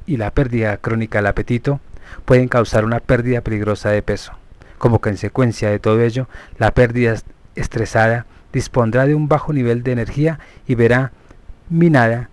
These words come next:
su capacidad para desenvolverse en situaciones estresantes. Las mujeres que pueden padecer estos síntomas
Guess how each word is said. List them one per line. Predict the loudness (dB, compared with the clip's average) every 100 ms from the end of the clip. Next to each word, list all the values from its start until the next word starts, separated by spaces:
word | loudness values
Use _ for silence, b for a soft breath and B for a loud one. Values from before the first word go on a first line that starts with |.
| -10
su | -4 0
capacidad | 0 0 0 2 0
para | 2 0 2
desenvolverse | 0 -2 -2 0 0 -2 -4 -6 -2
en | -2
situaciones | 0 0 0 0 -2 -2 -4
estresantes. | -4 -4 -2 -2 -4 -10 -18 -20 -20 -20 _ b b b b -10
Las | -8 -6
mujeres | 0 2 2 -2 -6
que | -6
pueden | 0 2 2 0 -6 B B B
padecer | -2 0 0 0 -2 -4 -8 -4
estos | -2 -4 -2
síntomas | -2 -2 -2 -4 -6 -12